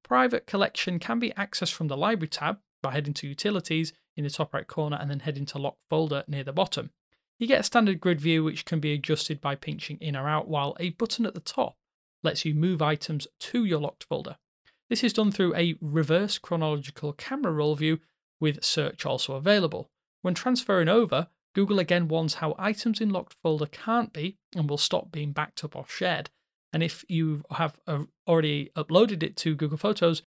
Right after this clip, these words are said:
it will be deleted in the cloud and only exist as a local file. As a security precaution, users can't take screenshots when inside the secure space,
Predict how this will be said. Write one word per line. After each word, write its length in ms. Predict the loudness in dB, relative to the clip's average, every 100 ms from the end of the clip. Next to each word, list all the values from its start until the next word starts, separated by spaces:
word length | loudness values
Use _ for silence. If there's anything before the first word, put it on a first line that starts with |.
| -2
it 60 |
will 140 | 0 2
be 80 |
deleted 420 | 2 2 2 0 -4
in 100 | -4
the 60 |
cloud 360 | -4 -2 0 0
and 120 | -2
only 300 | -2 -2 -4
exist 400 | -8 -8 -8 -8
as 100 | -6
a 60 | -2
local 300 | 0 0 -2
file. 320 | -4 -6 -8 _ _ _ _ -4
As 140 | -2
a 60 | -2
security 520 | -4 -2 -2 0 -2
precaution, 640 | -6 0 4 4 4 -2 -4 _ _
users 300 | 0 0 0
can't 320 | 0 -2 -2
take 160 | -4 -4
screenshots 640 | -4 0 2 2 0 -2
when 100 | 0
inside 460 | 0 0 -2 -2 -2
the 80 | -2
secure 340 | -4 -4 -6
space, 400 | -6 -6 -8 -10